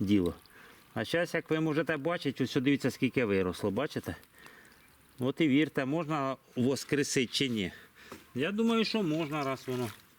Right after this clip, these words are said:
показує. Поки. І ще ж нам одну, це ж я тільки другу роблю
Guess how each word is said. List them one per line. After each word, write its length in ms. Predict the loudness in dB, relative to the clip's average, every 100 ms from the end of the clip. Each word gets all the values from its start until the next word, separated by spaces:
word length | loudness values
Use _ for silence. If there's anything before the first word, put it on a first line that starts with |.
| -20 -20 -20 -20 -14 -6
показує. 640 | -6 -4 -6 -2 0 -2 -4 -16 -12 -10 -10 -14 -18 -20 -20 -20 -20 -20 -20 -18 -16 -16 -12 -8
Поки. 400 | -6 -4 -6 -6 -14 -4
І 120 | -2
ще 200 | 0 -2
ж 120 | -2
нам 160 | -2 0
одну, 300 | 0 2 2
це 140 | 2
ж 100 | 0
я 60 | -2
тільки 280 | -2 -2 0
другу 360 | 2 4 4
роблю 340 | 4 4 4